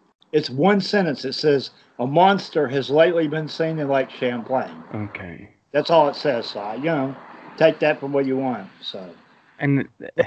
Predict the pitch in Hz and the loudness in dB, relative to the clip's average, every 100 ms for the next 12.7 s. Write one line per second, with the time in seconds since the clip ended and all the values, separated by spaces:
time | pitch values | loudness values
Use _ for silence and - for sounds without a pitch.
0 | - 151 160 240 254 - - 220 214 202 | 0 -4 2 6 6 4 -2 0 0 0
1 | 190 185 196 165 120 113 123 _ - - | -2 0 2 2 -2 -6 -12 _ -20 -20
2 | - - - - - - - 160 127 165 | -20 -20 -20 -20 -20 -10 0 0 2 4
3 | 190 196 170 147 143 127 147 202 190 202 | 4 4 0 -4 -4 -2 0 0 0 -4
4 | 190 - 185 175 160 156 180 170 135 139 | -4 -2 -2 2 0 2 6 6 6 2
5 | - _ _ _ _ _ _ _ _ _ | -8 _ _ _ _ _ _ _ _ _
6 | _ _ _ _ _ _ - - - - | _ _ _ _ _ _ -20 -20 -20 0
7 | 180 175 156 165 240 254 180 160 - - | 6 6 6 6 8 6 2 -2 -10 -16
8 | _ _ _ _ _ _ _ _ _ 131 | _ _ _ _ _ _ _ _ _ 0
9 | 175 190 - 180 156 - 175 160 160 160 | 2 0 -2 -6 -4 -6 -4 -4 -2 -2
10 | 123 92 - - _ - 131 131 135 - | -4 -8 -20 -20 _ -6 -2 -2 -2 -2
11 | 190 202 - 190 185 151 160 180 175 160 | -4 -4 -8 -10 -10 -8 -2 0 0 0
12 | 131 123 123 113 101 104 | 0 0 -2 -4 -8 -8